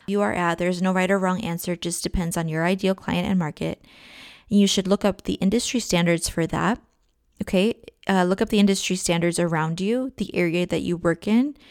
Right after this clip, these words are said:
Um, your ideal client, would she be okay with paying that because she likes to work with you specifically? Do you have a personal brand? Do you bring a different value? Are you an expert? Do you have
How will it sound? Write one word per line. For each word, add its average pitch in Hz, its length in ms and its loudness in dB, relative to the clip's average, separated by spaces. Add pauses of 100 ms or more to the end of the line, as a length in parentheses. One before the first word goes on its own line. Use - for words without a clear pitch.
(380)
Um, 190 380 2
your 202 220 2
ideal 196 320 2
client, 190 420 0
would 190 140 -2
she 196 220 -2
be 196 160 2
okay 185 220 -2
with 226 160 0
paying 254 260 4
that 277 180 4
because 190 400 2
she - 160 0
likes - 460 -4 (180)
to 190 140 -4
work 180 240 0
with 180 200 -4
you 175 120 0
specifically? 190 680 -4
Do 208 140 -4
you 180 120 2
have 180 200 -2
a 185 60 0
personal 208 460 0
brand? 196 280 2
Do 180 80 -4
you 170 140 -2
bring 185 240 0
a 180 60 -2
different 175 500 -6 (560)
value? 240 480 4
Are 196 100 0
you 180 160 0
an 165 100 -6 (100)
expert? 226 680 -2 (400)
Do 196 100 -6
you 196 60 0
have 190 320 -4